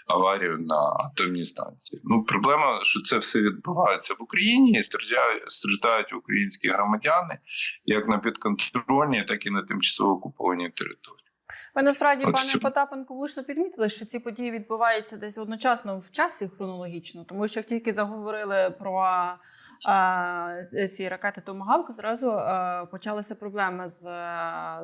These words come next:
Speaker 2: Запорізькою атомною електростанцією, яку зараз контролюють окупанти. Е, чи це такий шантаж, чи це проба, е, зупинити тиск?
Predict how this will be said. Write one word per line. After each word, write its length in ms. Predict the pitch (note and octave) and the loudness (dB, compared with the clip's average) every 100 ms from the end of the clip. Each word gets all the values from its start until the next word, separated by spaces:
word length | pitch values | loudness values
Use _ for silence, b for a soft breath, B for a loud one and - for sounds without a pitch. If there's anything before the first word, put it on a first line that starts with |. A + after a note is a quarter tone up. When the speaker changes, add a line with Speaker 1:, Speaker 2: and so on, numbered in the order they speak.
| E3+ | -10
Speaker 2:
Запорізькою 640 | F3 G3 G#3+ G#3 F#3+ G3+ | -6 -4 -2 -4 -4 -2
атомною 300 | F#3+ F3+ F#3 | -2 -4 -12
електростанцією, 680 | F3+ - G3+ D4 F4+ B3 F#3 | -12 -12 -2 0 2 2 -2
яку 180 | F#3+ G3 | -2 -8
зараз 260 | F#3+ F#3 - | -6 -8 -8
контролюють 580 | G#3+ G3+ G#3+ F#3+ F3+ | -8 -4 -2 -2 -4
окупанти. 580 | F3+ F#3 E3 D3+ - E3 - B B - | -8 -6 -2 -2 -2 -14 -14 B B 0
Е, 160 | G3+ | 2
чи 120 | G3+ A3 | 2 2
це 140 | C4 | 2
такий 260 | C#4 C#4+ C4 | 2 -2 -4
шантаж, 520 | D4 B3+ C4+ F4 A#4 - - | -2 2 4 4 2 -4 -8
чи 120 | A#3+ | -8
це 460 | B3 C4 B3+ A#3 A#3 | -2 2 4 4 2
проба, 800 | C4 A#3 A3+ G#3+ G#3 G3+ G3 F#3+ | 0 0 2 2 2 0 -4 -6
е, 260 | F#3 G#3 - - - _ _ - | -8 -8 -10 -16 -20 _ _ -2
зупинити 540 | G#3+ A#3+ C4+ C4 B3 | 2 4 6 4 2
тиск? 300 | A3+ F#3 - | -2 -2 -2